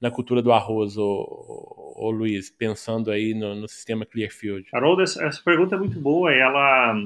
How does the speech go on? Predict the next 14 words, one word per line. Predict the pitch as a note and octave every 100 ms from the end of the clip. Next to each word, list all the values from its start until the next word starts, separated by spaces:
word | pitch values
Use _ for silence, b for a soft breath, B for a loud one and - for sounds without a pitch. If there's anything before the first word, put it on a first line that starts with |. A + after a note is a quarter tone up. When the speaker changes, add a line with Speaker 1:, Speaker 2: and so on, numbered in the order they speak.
| - -
Speaker 2:
eu | -
vou | E3
separar | F#3+ - G3+ G#3+
por, | G#3+ G3 F#3 _ _ _
por | - E3 D#3+
planta | - E3 E3
daninha, | D#3+ C#3+ C3 A#2 G2+
né? |
A | G#2+
principal | F#3 E3 F#3+
planta | G#3 G#3 F3
dan-, | D#3+ D3
daninha | C3+ B2+ C3 C3+ C3
que | - B2+ A2+